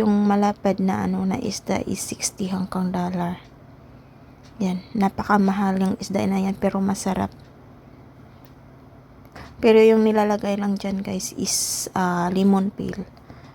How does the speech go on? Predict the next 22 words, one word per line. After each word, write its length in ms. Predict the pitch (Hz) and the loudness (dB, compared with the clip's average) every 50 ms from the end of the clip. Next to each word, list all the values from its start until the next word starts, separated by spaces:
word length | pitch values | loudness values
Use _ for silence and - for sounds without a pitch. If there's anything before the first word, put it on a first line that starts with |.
| - - - - - - - - - - - - - - - | -20 -20 -20 -20 -20 -20 -20 -20 -20 -20 -20 -20 -10 0 2
Ini-steam 480 | 202 208 226 208 - - 214 208 226 | 2 2 2 2 0 0 2 2 2
ko 160 | 220 - 208 202 | 2 0 0 0
lang 100 | 196 196 | 0 0
siya 220 | - 214 196 196 | 0 0 0 0
ng 160 | 190 190 - | 0 -2 -2
ten 240 | - 196 185 185 185 | -2 -2 -2 0 0
minutes. 640 | 185 180 175 190 196 - - - - - - - - - - - - - - | 0 -2 -2 -4 -6 -8 -6 -4 -4 -4 -4 -8 -12 -16 -20 -20 -20 -18 -12
Sobrang 400 | - - 208 202 214 202 202 202 | -4 -2 -2 -2 0 0 -2 -2
sarap. 340 | 202 - 196 - - - - - - - - - - - - - - - - - - - - - - - - - - - - - - - - - - - - - - - - - - - - | -2 -4 -6 -4 -4 -6 -8 -8 -14 -20 -20 -20 -20 -20 -20 -20 -20 -20 -20 -20 -20 -20 -20 -20 -20 -20 -20 -20 -20 -20 -20 -20 -20 -20 -20 -20 -20 -20 -20 -20 -20 -20 -20 -20 -20 -10 -4
Ayan. 560 | 196 190 196 196 190 196 190 202 196 185 - - - - - - - - - - | -2 -2 0 0 0 0 0 0 0 -2 -4 -8 -12 -16 -16 -18 -18 -12 -10 -2
Ginger. 480 | - 214 202 196 196 190 196 - - - | 2 2 4 4 2 0 0 -4 -8 -4
At 160 | - 202 202 - - | -4 -4 -6 -6 -8
isa 220 | 226 - - 226 226 | -6 0 2 4 4
naman, 580 | 226 233 240 220 208 196 196 196 196 233 - - - - - - - - - - - - - - | 4 4 4 4 4 2 2 2 0 -2 -4 -8 -20 -20 -20 -20 -20 -20 -20 -20 -20 -18 -8 -4
ini-steam 420 | - 220 226 214 - - 226 226 | -2 0 0 0 2 4 4 4
ko 140 | 226 240 226 | 6 6 6
lang 160 | 226 233 240 | 6 4 4
siya 100 | 233 220 | 4 2
ng 220 | 214 214 220 233 | 2 2 0 2
five 260 | - 208 196 202 214 233 | 2 4 4 4 4 4
mi-, 280 | 214 214 220 220 - - | 2 2 0 0 -2 -2
ah, 320 | 202 196 202 196 196 190 | 0 0 2 4 2 2